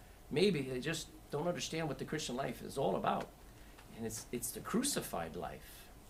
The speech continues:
It's a life that, that has moved on from something that is dead and is in newness of life now. So help us to learn from the picture of baptism what Christ has done for us and how we should live today. In Jesus' name, amen. Please be seated.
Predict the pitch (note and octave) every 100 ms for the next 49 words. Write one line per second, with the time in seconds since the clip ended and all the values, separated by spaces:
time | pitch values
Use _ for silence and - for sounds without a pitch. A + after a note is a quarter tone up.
0 | - - F#3 F#3+ C3 C#3+ G#3+ F#3+ - -
1 | - - - - - C#3+ C3+ E3 D4 A3
2 | B3+ C4+ B2+ G2+ G2+ - A#2+ - D3+ C#3+
3 | A#2+ G#2+ G#2 G2 C3+ E3+ C#3 A2 - -
4 | - - G2+ G#2 B2 A#2+ A#2+ C3+ D3+ D#3
5 | C3 G#2+ - G2+ G#2+ G#2 - F#2 - -
6 | A2+ F3 A3 C3 - - - - - -
7 | - - - D#3+ F3+ F3 C#3+ C#3+ A3 -
8 | A#3+ F#3+ E3 - - - - - - -
9 | - - - - - D3 C#3+ D3+ D3+ -
10 | C#3+ D3 D3 C3+ C3+ C3 - G#2+ C3 C3
11 | B2 C3 A#2 F#2 - - A#2+ F#2+ E2+ F#2
12 | A#2 A#2 E3+ F#3 F#3 - G#2 F2+ - -
13 | D#3+ A3+ G#3+ C#3 G2 - G3 - G3+ -
14 | - G3 D#4